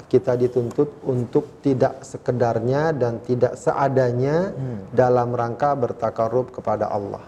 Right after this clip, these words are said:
Speaker 1: Sebab hal itu sangat akan menentukan seberapa besar loyalitas kecintaan kita, loyalitas kita dan kecintaan kita kepada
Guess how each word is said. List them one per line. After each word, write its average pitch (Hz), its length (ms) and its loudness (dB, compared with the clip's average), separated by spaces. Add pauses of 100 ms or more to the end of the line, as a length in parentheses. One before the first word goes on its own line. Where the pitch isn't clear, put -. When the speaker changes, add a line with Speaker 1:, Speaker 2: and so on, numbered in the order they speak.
(140)
Speaker 1:
Sebab 117 400 2
hal 110 160 -4
itu 120 220 -2
sangat 113 400 -2 (340)
akan 139 360 0 (100)
menentukan 120 720 -2 (400)
seberapa 113 640 0
besar 120 420 0
loyalitas 113 840 0 (240)
kecintaan 120 580 0
kita, 143 460 0
loyalitas 110 560 0
kita 127 320 0
dan 123 160 2
kecintaan 117 480 -6
kita 123 260 2
kepada 123 460 0